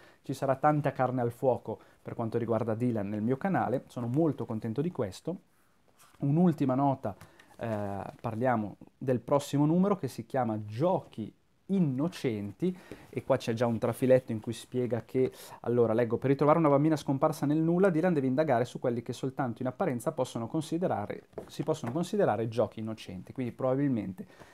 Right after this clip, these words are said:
eh, il prossimo numero sarà dedicato a TikTok. Eh, <laughs> ovviamente è una provocazione la mia, però <laughs> sapete di cosa sto parlando.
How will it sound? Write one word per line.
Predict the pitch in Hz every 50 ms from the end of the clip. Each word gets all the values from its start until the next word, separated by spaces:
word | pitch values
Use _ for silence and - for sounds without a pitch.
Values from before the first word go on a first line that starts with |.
| - - - - -
eh, | - 127 120 113 110 107 - -
il | 135 127
prossimo | - - 147 147 143 - 151 151 151
numero | 135 117 107 107 110 117
sarà | 113 - 131 120 117 113
dedicato | 117 120 131 131 123 - - 104 104 107 - 113 - -
a | - -
TikTok. | - - 127 - - - - - - - _ - - -
Eh, | 123 117 - 120 117 110 110 107 104 107 98
<laughs> | - - 131 113 - - _ _ _ _ _ - _
ovviamente | - 117 104 107 101 101 101 101 98 - - 95 - - -
è | -
una | 131 131 135 123
provocazione | - 139 139 131 127 - - 127 - - - - 139 135 120 110 107 110
la | 117 117
mia, | 113 117 107 98 92 92
però | - 180 180 147 117 117 - - - - - -
<laughs> | - - - - - _ - - - - - _ _
sapete | - - - 151 143 143 127 113 127 123 - - - _ _ _ _ _ _ _ _
di | - 131 127 -
cosa | - 120 113 104 110
sto | 104 - - 107
parlando. | - - 104 101 101 95 92 - - 92 90 -